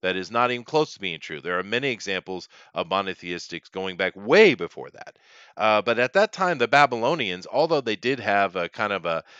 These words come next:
an acknowledgement of the other gods, uh, they had one god, and his name was Marduk. And, uh, you better not talk about multiple gods, because the,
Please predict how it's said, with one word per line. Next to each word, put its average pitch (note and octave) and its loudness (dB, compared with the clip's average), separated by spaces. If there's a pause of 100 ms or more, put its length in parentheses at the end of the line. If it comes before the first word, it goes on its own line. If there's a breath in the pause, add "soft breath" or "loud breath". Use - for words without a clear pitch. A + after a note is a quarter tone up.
(140 soft breath)
an G2+ -6
acknowledgement F2+ 2
of E2 -6
the E2 -10
other D#2 -10
gods, C2 -12 (280 soft breath)
uh, F2+ -6
they G3+ 6
had F3 6
one C3 4
god, B1 -4 (200)
and G#2 -8
his C3 -6
name A2+ -2
was F2+ -10
Marduk. F2 -4 (460)
And, G#2 0
uh, F#2 0
you A2+ -6
better D#3+ 2
not D#3 2
talk D#3+ 4
about G#2+ 4
multiple F#2 -6
gods, - -12
because A2+ -4
the, G#2+ -6